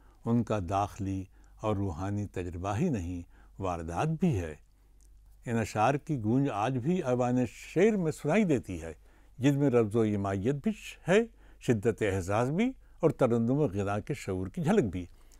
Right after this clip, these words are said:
खबरे तहय्युर इश्क सुन, न जुनू रहा न परी रही,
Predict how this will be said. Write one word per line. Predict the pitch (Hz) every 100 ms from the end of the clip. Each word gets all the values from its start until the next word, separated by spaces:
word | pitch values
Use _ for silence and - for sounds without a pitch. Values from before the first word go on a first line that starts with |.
| - - - - -
खबरे | 170 180 180 185 175
तहय्युर | - 135 156 151 147 139
इश्क | 131 123 - 110
सुन, | - 107 104 107 104 107
न | 104
जुनू | 90 127 175 123
रहा | 110 85 104 95
न | 98 98
परी | - 156 156
रही, | 107 82 101 92